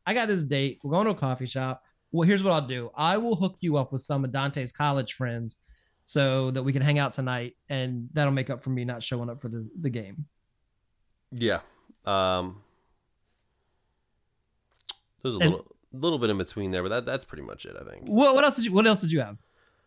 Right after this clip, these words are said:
Speaker 2: Um, just that they were trying to, like, make Reggie feel bad at this one point, and, like, that they mentioned that, uh,
Speaker 1: Yeah, yeah,
Speaker 2: they
Speaker 1: yeah.
Speaker 2: don't want him to forget about them. That's kind of, like, the message that they're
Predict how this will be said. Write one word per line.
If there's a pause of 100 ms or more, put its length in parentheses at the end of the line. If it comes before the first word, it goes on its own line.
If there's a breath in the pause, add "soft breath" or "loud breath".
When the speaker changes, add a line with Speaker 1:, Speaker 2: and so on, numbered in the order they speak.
(180)
Speaker 2:
Um,
just
that
they
were
trying
to,
like,
make
Reggie
feel
bad
at
this
one
point,
and,
like,
that
they
mentioned
that,
uh,
Speaker 1:
Yeah,
yeah,
Speaker 2:
they
Speaker 1:
yeah.
Speaker 2:
don't
want
him
to
forget
about
them.
That's
kind
of,
like,
the
message
that
they're